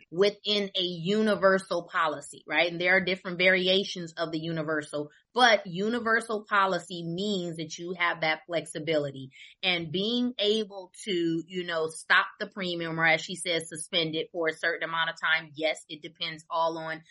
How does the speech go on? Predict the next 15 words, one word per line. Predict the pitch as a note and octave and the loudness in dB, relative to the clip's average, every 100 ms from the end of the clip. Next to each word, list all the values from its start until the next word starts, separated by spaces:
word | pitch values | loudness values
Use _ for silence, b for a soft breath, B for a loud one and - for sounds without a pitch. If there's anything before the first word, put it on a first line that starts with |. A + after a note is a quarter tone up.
| b | b
you | B3+ | 2
know, | B3 F3+ | 4 4
how | F3+ E3+ | 4 2
you | F3 F#3 | 0 -4
fund | F3+ E3+ E3 | -2 -2 0
it | E3 | 0
and | D#3+ | 0
all | D#3+ D#3+ | 2 0
those | D#3+ D#3+ D#3 | 2 0 -2
things, | F3 E3 E3 | -6 -6 -4
which | D#3+ D#3 | -6 -6
is | D3+ | -8
why | E3 E3 D#3+ D#3 b b _ | -2 2 4 2 b b _
most | E3 F#3+ G#3+ C4+ - - - | 0 8 8 8 0 -16 -4
people, | B3 B3+ - F3 D3+ | -2 -2 0 2 2